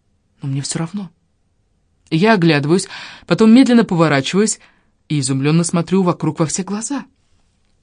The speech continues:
Справа от меня, за поблескивающей сеной, вдали, в небо вонзается шпиль Эйфелевой башни. Сзади, на речном берегу, необъятной, величественной громадой высится Лувр, музей-дворец. По левую руку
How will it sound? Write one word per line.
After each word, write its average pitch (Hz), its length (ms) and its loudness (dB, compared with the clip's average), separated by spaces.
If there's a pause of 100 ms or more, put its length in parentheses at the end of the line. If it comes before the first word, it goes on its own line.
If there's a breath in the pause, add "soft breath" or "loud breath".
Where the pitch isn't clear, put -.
(800)
Справа 208 380 2
от 202 100 -4
меня, 202 300 4
за 160 220 2
поблескивающей 170 800 2
сеной, 208 400 4
вдали, 175 480 4 (300 loud breath)
в 165 120 4
небо 220 240 6
вонзается 190 560 2
шпиль 160 420 -2
Эйфелевой 180 480 0
башни. 247 440 -6 (420)
Сзади, 180 500 0 (460 soft breath)
на 190 120 6
речном 202 340 0
берегу, 175 300 4
необъятной, 185 680 4
величественной 160 640 0
громадой 170 540 2
высится 160 440 0
Лувр, 226 540 4 (240 loud breath)
музей-дворец. 170 880 0 (760 loud breath)
По - 80 -2
левую 156 380 2
руку 151 340 -2